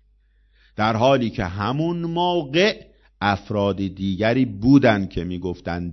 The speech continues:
داخل این جریان نشوید،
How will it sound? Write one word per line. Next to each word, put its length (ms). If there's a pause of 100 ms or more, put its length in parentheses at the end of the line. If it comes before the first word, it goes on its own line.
(120)
داخل 560
این 440
جریان 920
نشوید، 1000